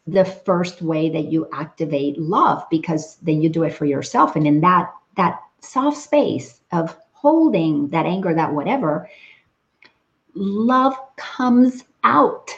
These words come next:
It comes from us. It's not blocked by the fear. It's ex-, it, it extends because of that fear. That fear acts as an invitation if you allow it. Um, so I'm so glad that you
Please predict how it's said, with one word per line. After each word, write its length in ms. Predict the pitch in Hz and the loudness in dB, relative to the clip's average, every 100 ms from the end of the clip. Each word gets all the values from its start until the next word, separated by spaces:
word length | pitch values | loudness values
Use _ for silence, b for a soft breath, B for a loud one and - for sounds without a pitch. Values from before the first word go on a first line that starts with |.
| - _ - | -20 _ 4
It 240 | 214 214 | 6 6
comes 440 | - 247 226 226 - | 0 0 2 2 0
from 480 | - _ 240 277 311 | -16 _ 0 0 0
us. 340 | 143 147 - | -2 -4 -4
It's 260 | 190 185 214 | -4 -4 -2
not 360 | 208 214 160 | 0 0 0
blocked 500 | 185 185 202 226 - | -2 2 4 2 0
by 220 | 185 185 | 0 2
the 160 | 180 190 - - | 0 0 -2 0
fear. 500 | 285 339 151 143 - | 2 4 2 0 -2
It's 320 | 185 185 - - | -2 -2 -14 -6
ex-, 440 | 190 - - - _ _ - | -6 -6 -18 -20 _ _ 4
it, 240 | 202 202 | 4 6
it 140 | 214 202 | 4 4
extends 640 | 196 - - 254 233 226 | 4 -2 -2 0 0 -2
because 880 | 175 233 233 - - 359 285 - - - | -2 -2 -4 -8 -4 -2 -2 -4 -14 -2
of 220 | 160 143 | -2 0
that 320 | 135 123 - | 0 -2 -4
fear. 300 | - 101 95 | -8 -6 -4
That 220 | 127 160 - | -4 -4 -2
fear 240 | 196 185 170 | 2 2 2
acts 300 | 208 226 202 | -2 -2 -2
as 100 | 175 | 2
an 100 | 156 | 2
invitation 680 | 151 143 170 160 160 147 | 2 0 2 0 2 0
if 100 | 143 | 2
you 120 | 143 135 | 2 2
allow 500 | 135 139 156 190 170 | 0 -2 0 0 0
it. 320 | - - - B B B B B B | -2 -10 -18 B B B B B B
Um, 520 | - 151 135 - 117 - _ - | -8 -4 -4 -4 -8 -10 _ -20
so 460 | - 180 156 156 156 | -4 0 2 2 4
I'm 160 | 170 | 2
so 260 | 175 - 180 | 2 4 2
glad 340 | 175 170 196 | 4 4 4
that 180 | 175 147 | 2 2
you 520 | 165 147 151 151 151 | 4 6 4 2 -2